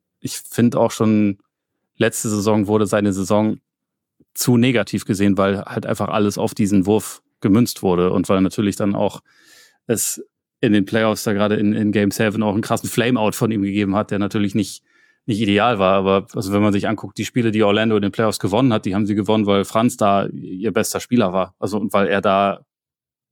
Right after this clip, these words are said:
halt involviert war, weil, weil sein Playmaking da war, weil sein Scoring da war. Und der hat halt so viele Sachen, die so gut sind jetzt schon,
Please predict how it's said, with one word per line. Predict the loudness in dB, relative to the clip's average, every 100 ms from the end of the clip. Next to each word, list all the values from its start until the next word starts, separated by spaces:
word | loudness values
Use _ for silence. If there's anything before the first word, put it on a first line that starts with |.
| _ _ _
halt | -4 -4 -4 _ _ _ _
involviert | 0 2 2 2 2 0 0
war, | 2 2 2 0
weil, | -4 -4
weil | -4 -2
sein | -2 0
Playmaking | 0 2 0 0
da | 0 2
war, | 0
weil | -2
sein | -4
Scoring | -4 0 0 2
da | 2
war. | 2
Und | 0
der | 0
hat | -2 0
halt | -2
so | 0 0
viele | 2 0 2
Sachen, | 2 0 0
die | 0
so | 2 0
gut | 0 -2 -2
sind | 0 -2 0
jetzt | -4 -2
schon, | 0 0